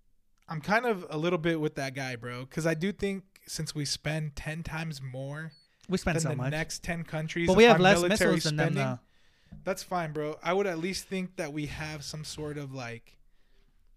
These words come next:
Speaker 1: something that
Speaker 2: Contingency?
Speaker 1: they would send
Speaker 2: Like a
Speaker 1: to
Speaker 2: net?
Speaker 1: something, bro. Like, I mean, something to try to stop a nuke from actually hitting the U S.
Speaker 2: Uh,
Speaker 1: Because
Speaker 2: well, we got to, right? There's gotta
Speaker 1: 'cause
Speaker 2: be
Speaker 1: you
Speaker 2: some
Speaker 1: know,
Speaker 2: sort of net. Not like
Speaker 1: who
Speaker 2: a
Speaker 1: was
Speaker 2: real
Speaker 1: it?
Speaker 2: net, but, like, a,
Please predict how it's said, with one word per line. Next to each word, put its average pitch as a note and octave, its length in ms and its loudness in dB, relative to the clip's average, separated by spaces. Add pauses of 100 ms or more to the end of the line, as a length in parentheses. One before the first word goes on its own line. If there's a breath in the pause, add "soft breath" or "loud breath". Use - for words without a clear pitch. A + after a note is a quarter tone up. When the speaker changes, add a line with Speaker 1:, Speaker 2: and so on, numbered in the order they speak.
(640)
Speaker 1:
something D3+ 160 -4
that G3+ 220 6
Speaker 2:
Contingency? F3 440 2 (100)
Speaker 1:
they F3 140 -4
would D#3+ 180 -8
send - 320 -6
Speaker 2:
Like D3+ 140 -2
a C3 60 -2
Speaker 1:
to C3 140 -4
Speaker 2:
net? D#3 280 -2 (440)
Speaker 1:
something, G#3+ 500 -2
bro. D3+ 240 0
Like, D#3 200 -2
I E3+ 60 -2
mean, E3 360 -6 (320)
something G#3+ 540 0
to E3 80 -4
try E3+ 240 -6
to D#3 80 -6
stop D#3 340 -8
a D3 60 -8
nuke D3+ 240 -6
from D3 180 -8
actually C#3 420 -8
hitting C#3 320 -8
the A#2+ 80 -10
U A#2+ 260 -10
S. A#2 340 -12
Speaker 2:
Uh, E3 120 0
Speaker 1:
Because F3+ 180 2
Speaker 2:
well, G3 100 6
we G3+ 160 2
got F#3 260 6
to, C#3+ 140 -8
right? D3+ 180 -6
There's D#3 100 -8
gotta A3+ 120 10
Speaker 1:
'cause G#3 60 6
Speaker 2:
be G#3+ 60 4
Speaker 1:
you - 40 2
Speaker 2:
some A3 80 4
Speaker 1:
know, A3+ 60 6
Speaker 2:
sort F3+ 120 8
of C#3+ 60 -2
net. D3 340 0
Not G#3 160 4
like A#3 120 8
Speaker 1:
who E3 60 10
Speaker 2:
a - 40 10
Speaker 1:
was G3+ 80 6
Speaker 2:
real F3 240 10
Speaker 1:
it? F#3 60 6
Speaker 2:
net, F#3 340 6
but, D#3+ 100 4
like, D#3 200 4
a, C3 120 0